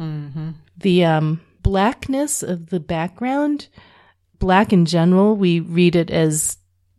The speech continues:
Speaker 2: being associated with death, but also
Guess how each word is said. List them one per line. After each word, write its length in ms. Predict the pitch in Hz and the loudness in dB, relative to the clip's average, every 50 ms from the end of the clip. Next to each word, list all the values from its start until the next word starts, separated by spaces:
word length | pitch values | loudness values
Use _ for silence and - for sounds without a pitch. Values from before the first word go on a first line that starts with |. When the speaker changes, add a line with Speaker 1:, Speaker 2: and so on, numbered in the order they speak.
| 190 175 147 - _ _ _ _ | -10 -10 -10 -12 _ _ _ _
Speaker 2:
being 260 | - 202 185 170 165 | -2 0 2 2 2
associated 640 | 160 160 - 196 185 180 - - 180 170 165 165 160 175 | 0 0 2 2 2 2 2 2 0 2 2 0 0 -2
with 220 | 175 156 - - | -4 -4 -4 -2
death, 380 | - 240 233 233 233 233 - 185 | 0 2 4 4 2 0 -6 -6
but 200 | - 202 190 - | -2 0 0 0
also 680 | - - 226 294 320 - - - 240 214 214 214 214 202 | 2 2 4 4 2 2 2 2 4 4 6 4 2 0